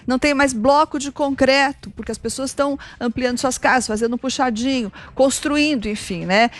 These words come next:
E isso é um sintoma muito importante de, de liquidez, de dinheiro na, na praça. Outra coisa, venda de motocicletas.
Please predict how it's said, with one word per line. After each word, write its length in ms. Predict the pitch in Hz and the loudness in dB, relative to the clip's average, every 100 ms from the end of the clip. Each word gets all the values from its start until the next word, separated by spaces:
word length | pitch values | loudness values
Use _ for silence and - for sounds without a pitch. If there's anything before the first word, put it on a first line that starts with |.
| - - | -14 -4
E 80 | 220 | -2
isso 160 | - | 0
é 40 | 240 | -2
um 20 | |
sintoma 720 | - 254 220 240 247 254 202 | 0 -2 2 2 4 4 4
muito 400 | 185 226 254 262 | 0 -2 -2 -2
importante 800 | 262 254 254 - 233 240 - 185 | -2 2 0 2 0 -2 -6 -8
de, 540 | 175 202 262 262 233 131 | -10 -4 -2 -2 -2 -6
de 380 | 208 233 214 214 | -4 -2 0 0
liquidez, 580 | 220 - 226 226 180 | 0 0 2 4 2
de 80 | 190 | -4
dinheiro 420 | 190 233 233 240 | -6 0 2 2
na, 240 | 233 233 226 | 2 2 2
na 140 | 220 | -2
praça. 580 | - 233 160 - - - - - - - | 2 4 4 0 -8 -12 -16 -20 -20 0
Outra 300 | 277 311 302 | 2 2 0
coisa, 320 | 262 202 196 | 0 -2 -4
venda 320 | 196 285 285 | -2 -2 -2
de 100 | 269 | -4
motocicletas. 1120 | 262 277 294 269 294 262 247 190 - - - | -4 -4 -4 -4 -2 2 4 4 0 -10 -14